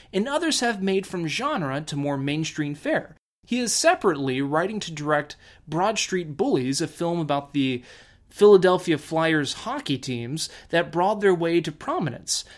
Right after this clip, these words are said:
So while he would not be the obvious choice to make a touching film about the last days of iconic Groucho Marx based on his resume, turns out Zombie is a huge fan of the comic and is steeped in Marx Brothers lore. Quote,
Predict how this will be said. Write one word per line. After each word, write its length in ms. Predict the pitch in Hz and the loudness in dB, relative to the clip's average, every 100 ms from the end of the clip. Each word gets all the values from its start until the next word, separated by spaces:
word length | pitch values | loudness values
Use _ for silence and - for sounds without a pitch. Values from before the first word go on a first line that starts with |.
| - | -8
So 140 | - | 0
while 240 | 180 269 | 2 2
he 160 | 339 269 | 0 -2
would 180 | 254 196 | -2 -2
not 400 | 202 285 320 - | -2 -2 -6 -6
be 200 | 214 214 | -4 -2
the 180 | 190 - | -4 -6
obvious 460 | 175 208 185 170 | -4 -2 -2 -2
choice 400 | - - 302 262 | -4 -6 -4 -4
to 140 | - 147 | -4 -6
make 140 | 135 | -6
a 40 | 139 | -6
touching 380 | 147 139 143 | -6 -6 -6
film 220 | 120 135 139 | -4 -4 -2
about 260 | 139 123 | -2 -2
the 80 | 131 | -4
last 440 | 131 147 151 - | -2 -4 -4 -4
days 300 | - 131 135 | -2 -2 -2
of 60 | 127 | -4
iconic 480 | 131 - 131 135 127 | -8 -8 -6 -6 -6
Groucho 360 | 139 127 139 | -6 -6 -6
Marx 440 | 120 127 151 - - - - - | -6 -4 -4 -6 -8 -10 -20 6
based 320 | 196 220 - | 8 8 4
on 120 | 185 | 0
his 220 | 151 147 117 | 0 -2 -2
resume, 600 | 196 302 147 120 131 185 - - - | 0 0 -2 -4 -8 -10 -18 -18 -6
turns 320 | 311 339 285 | -2 0 0
out 240 | 262 262 | -2 -2
Zombie 340 | 185 226 262 269 | -2 -2 -2 -2
is 120 | 214 | -2
a 60 | |
huge 400 | 202 - 277 254 | -4 0 0 0
fan 420 | - - 247 262 226 | -2 -6 -6 -4 -4
of 60 | |
the 80 | 143 | -4
comic 480 | - 123 127 - - - - - | -4 -6 -4 -8 -12 -20 -12 0
and 160 | 202 | 2
is 140 | 208 - | 4 2
steeped 600 | - - 302 156 - - - | 0 2 0 0 -6 -10 -4
in 160 | 156 | -2
Marx 380 | 143 151 185 - | -2 -2 -4 -6
Brothers 520 | - 160 151 156 147 | -2 0 2 0 0
lore. 440 | 147 208 277 165 - | -4 -2 -2 -4 -6
Quote, 320 | - 147 151 | -2 0 -2